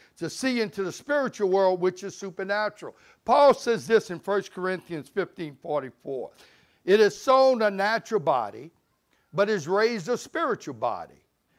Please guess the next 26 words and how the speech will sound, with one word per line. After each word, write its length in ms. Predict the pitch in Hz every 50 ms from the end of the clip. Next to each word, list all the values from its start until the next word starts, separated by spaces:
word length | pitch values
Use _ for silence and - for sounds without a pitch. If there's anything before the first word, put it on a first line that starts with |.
| _ _ _ _ -
If 160 | 175 175 131
there 280 | - 254 294 285 277 262
is 120 | 196 143
a 80 | 220 208
natural 460 | 196 214 262 320 349 - - 233 202
body, 420 | 143 160 156 156 160 170 196 208 - _ _ _
there's 260 | - 196 214 214 151 226
also 600 | 226 247 262 254 - - 254 233 240 240 233 - - _ -
a 180 | 240 240 262
spiritual 800 | 233 - - - _ - 415 403 403 381 302 233 - - - 180
body." 400 | 139 139 165 151 120 98 87 80 - _ _ _ _ _ _ _
So 160 | - 202 196
what, 300 | 190 233 254 202 175 -
what 240 | 151 156 185 202 208
it 80 | 247 339
is? 160 | 349 - - - _ _ _
The 100 | - 175
spiritual 440 | - - 220 262 294 277 190 185 208
body's 360 | 160 196 196 208 214 185 139
gotta 320 | 139 190 180 175 170 170 _ _ _ _ -
have 280 | 113 117 139 143 131 156
eyes 440 | 185 254 320 302 269 240 185 -
to 140 | - 170 185
see 600 | - - - - - 339 320 277 233 233 240 240 _ _ _ _ _ _ -
it's 240 | 175 202 - -
there. 360 | - 254 247 254 214 139 101